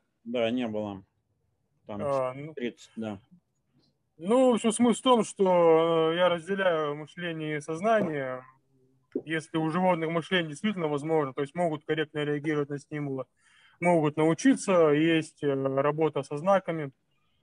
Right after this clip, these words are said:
Speaker 2: с этим я не вижу каких-то, каких-то проблем. А вот что касается сознания, там, э, всё сложнее, потому что, когда мы говорим о сознании, э, мы, э, не должны забывать о том, что,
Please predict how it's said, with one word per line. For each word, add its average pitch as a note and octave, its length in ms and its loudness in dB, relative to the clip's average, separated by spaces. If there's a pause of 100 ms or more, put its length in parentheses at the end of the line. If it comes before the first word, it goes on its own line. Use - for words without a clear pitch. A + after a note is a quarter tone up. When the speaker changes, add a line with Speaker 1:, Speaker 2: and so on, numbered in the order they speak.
(160)
Speaker 2:
с - 100 -10
этим E3+ 240 -4
я D#3 80 0
не E3+ 140 -4
вижу D3 280 -6
каких-то, - 340 -8
каких-то D3 320 -4
проблем. C#3+ 500 0 (520)
А D3 100 2
вот D#3 120 4
что G3 160 -2
касается F3 520 2
сознания, F3 680 -2
там, E3+ 260 -4 (220)
э, C#3+ 40 -10
всё - 180 -8
сложнее, E3 540 -2
потому D3 400 -6
что, - 160 -10
когда D#3+ 200 2
мы D#3+ 160 -2
говорим D#3 320 0
о D3 60 -6
сознании, D#3+ 600 -4 (520)
э, C#3 500 0
мы, E3+ 180 -6
э, E3 500 -4
не F3 320 -4
должны D#3+ 400 0
забывать D#3+ 580 0
о D3 100 -6
том, F#3 420 -8 (200)
что, D3+ 680 0